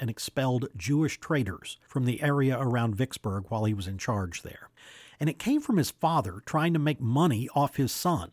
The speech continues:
the general. The dad entered into a deal with these Cincinnati traders, the Mack brothers, who came down to Vicksburg and tried to use the old, "Well, I'm partners with your dad," to get the concession to sell captured Southern cotton.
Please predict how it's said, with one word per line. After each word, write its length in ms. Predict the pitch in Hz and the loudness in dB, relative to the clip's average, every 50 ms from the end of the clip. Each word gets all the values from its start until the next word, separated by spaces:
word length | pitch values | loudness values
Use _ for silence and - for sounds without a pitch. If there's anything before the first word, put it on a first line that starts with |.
| - - - _ _ _ _ - | -16 -20 -20 _ _ _ _ -6
the 100 | 135 117 | -6 -2
general. 540 | 98 110 143 160 160 110 80 - - - _ - - - - _ - | 0 0 2 2 0 0 -4 -6 -12 -16 _ -20 -20 -20 -20 _ -2
The 80 | 160 139 | -2 0
dad 500 | 117 135 160 196 202 180 135 131 131 - - | 2 2 4 4 6 6 4 4 2 0 0
entered 240 | 156 165 175 160 165 | 0 2 2 2 2
into 240 | 170 170 156 135 | 2 4 2 2
a 40 | 120 | 2
deal 380 | 110 107 127 147 170 151 120 113 | 2 0 2 4 4 4 2 2
with 140 | 117 - - | 0 -2 -2
these 180 | 120 104 - | -4 -4 -2
Cincinnati 640 | - - 170 180 185 - 165 143 139 139 131 123 104 | 0 0 0 0 0 0 -2 0 0 0 0 0 -2
traders, 540 | - - - 131 127 117 92 80 - - - | -2 -2 0 2 2 0 0 -4 -10 -8 -6
the 80 | 131 | -4
Mack 400 | 104 101 113 131 135 - - - | -2 -2 0 0 -2 -2 -4 -8
brothers, 440 | - 110 90 82 - - - - - - - - - - _ | -8 -8 -8 -8 -10 -12 -14 -16 -18 -20 -20 -20 -20 -4 _
who 120 | - 147 | 0 0
came 320 | - - - 170 208 208 180 | 2 2 2 4 4 4 4
down 220 | 175 160 156 147 | 4 2 2 2
to 60 | 127 | 2
Vicksburg 600 | 113 117 151 147 - - - 123 113 110 110 98 | 2 0 0 -2 -2 -4 -2 0 0 0 0 0
and 120 | 101 98 - | -2 -4 -4
tried 260 | - 151 135 147 143 | -2 0 2 2 2
to 80 | 131 | 2
use 300 | 117 120 135 147 143 110 | 2 2 4 2 2 2
the 160 | - 135 127 123 | 2 2 4 4
old, 280 | 123 123 117 107 92 - - - - - - - | 6 4 4 2 0 -4 -10 -18 -20 -18 -4 0
"Well, 300 | 220 233 226 196 156 131 | 2 4 6 6 6 6
I'm 180 | 123 120 104 | 6 4 4
partners 460 | - 185 214 202 147 135 131 110 - | 4 6 6 6 4 2 0 0 0
with 220 | 151 160 139 - - | 0 0 0 0 -2
your 100 | 120 113 | -4 -2
dad," 540 | 98 143 185 226 220 113 92 90 - - - - - - - - _ | 2 2 4 4 4 2 0 -4 -8 -10 -14 -20 -20 -20 -20 -10 _
to 80 | - 147 | -2 0
get 240 | 123 147 190 185 - | 2 2 2 2 2
the 80 | 165 | -2
concession 640 | - - 135 117 - - 185 170 147 - - 143 123 | -2 -2 -2 -4 -2 0 0 0 2 2 0 0 0
to 80 | 127 | 0
sell 400 | - - - 147 143 139 135 123 | -2 -2 0 0 2 2 2 0
captured 520 | - - - 156 147 - - - 139 123 - | -2 -4 -4 -4 -4 -2 -2 -4 -4 -4 -4
Southern 380 | - - 135 110 123 110 92 | -2 -2 -2 -2 -2 -4 -4
cotton. 320 | - - 120 92 - - | -4 -4 -4 -4 -4 -6